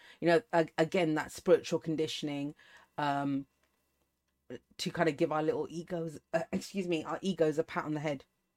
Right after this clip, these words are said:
It says, "But without the aspen, things are very different. We become stiff, inflexible, and ill-tempered, clinging tightly to routines and social tropes." Do you see a theme here about social tropes, social conditioning, right?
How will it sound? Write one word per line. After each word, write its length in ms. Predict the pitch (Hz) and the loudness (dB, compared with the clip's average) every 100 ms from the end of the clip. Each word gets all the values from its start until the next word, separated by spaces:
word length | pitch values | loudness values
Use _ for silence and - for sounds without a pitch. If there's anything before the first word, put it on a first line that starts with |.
| _ _ _ _ _ _ _ _ _ _ - - - - | _ _ _ _ _ _ _ _ _ _ -20 -20 -12 -4
It 80 | 185 | 0
says, 120 | 180 | 2
"But 180 | 202 180 | 2 4
without 300 | 202 220 196 | 4 4 4
the 120 | 196 | 2
aspen, 440 | 190 - 185 175 | 2 2 2 4
things 280 | 190 196 175 | 4 4 4
are 60 | 175 | 6
very 220 | 180 165 | 6 6
different. 480 | 170 - 156 156 - _ _ - | 2 0 -2 -2 -8 _ _ 2
We 80 | 180 | 2
become 320 | 170 180 160 | 2 0 -2
stiff, 580 | - - 185 151 - - | -4 0 0 0 -4 -6
inflexible, 720 | 170 165 - - - 165 165 | -2 0 0 -4 -6 0 2
and 160 | - 160 | 2 0
ill-tempered, 760 | 170 160 - 165 156 151 143 - - - - _ | 0 0 0 -2 -2 -4 -8 -10 -18 -20 -20 _
clinging 420 | - 208 202 196 | 2 4 6 4
tightly 420 | 196 190 180 165 165 | 4 2 2 0 -4
to 140 | - | -4
routines 640 | 151 185 175 - 165 160 - | 2 2 2 0 2 2 -2
and 180 | 160 156 | -6 0
social 440 | 170 165 - 170 | 4 4 4 0
tropes." 580 | - 165 151 - - - - - | 2 4 4 2 -6 -20 -16 -6
Do 60 | |
you 40 | 202 | -2
see 180 | 262 285 | 0 0
a 60 | |
theme 340 | - 196 208 214 | 0 2 4 4
here 240 | 233 233 | 4 2
about 220 | 208 - | 0 -2
social 320 | - 190 190 | 2 2 2
tropes, 520 | 170 185 170 - - - - _ | 0 4 6 4 -6 -20 -20 _
social 380 | - 185 - 170 | 2 2 2 0
conditioning, 520 | 180 170 - 139 139 | 2 2 0 -4 -2
right? 220 | 139 | -2